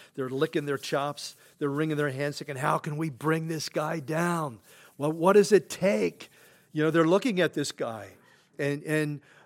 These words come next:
uh, what an incredible, you know, lesson, um, you know, when you think about Job, that not only is there, is, is there a lesson being played out in his life,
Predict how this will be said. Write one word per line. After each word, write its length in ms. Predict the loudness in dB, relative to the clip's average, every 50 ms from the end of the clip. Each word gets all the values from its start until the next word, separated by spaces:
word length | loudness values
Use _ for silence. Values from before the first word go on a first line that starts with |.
| _ -8
uh, 140 | -6 -4
what 200 | 2 4 6 6
an 140 | 6 4 2
incredible, 880 | 0 0 0 -2 -4 0 2 4 4 4 2 0 0 0 0 0 -2 -6 _ _ _ _ _ _ _ -10
you 160 | -4 -2 0
know, 80 | 0 0
lesson, 720 | 0 0 2 2 4 2 2 0 -4 -6 -6 -8 -10 -16 -18 _ _ _ _ _ _ _ _ -10
um, 480 | -6 -6 -4 -4 -4 -6 -8 -10 -12 -12 -8
you 140 | -4 -2 -2
know, 40 |
when 160 | 0 -2 -2 -4
you 60 | -6
think 240 | -2 0 0 0 0
about 320 | 0 0 0 0 -2 -2
Job, 480 | 0 2 6 6 8 6 6 2 -2 -6 -12 -20 _ _ _ -6
that 180 | -6 -6 -2
not 240 | 0 2 4 4 4
only 300 | 4 4 2 2 0 -2
is 220 | -2 -4 -6 -4
there, 140 | -2 -2 -2
is, 280 | -2 -2 -4 -6 -4 -6
is 220 | -6 -6 -6 -4
there 100 | -4 -4
a 240 | -4 -6 -8 -8 -6
lesson 340 | -2 -2 -2 -2 -4 -6 -8
being 160 | -8 -8 -10
played 260 | -8 -6 -4 -4 -2
out 120 | -2 -4 -6
in 60 | -8
his 120 | -12 -12
life, 500 | -8 -6 -6 -4 -4 -4 -6 -8 -10 -14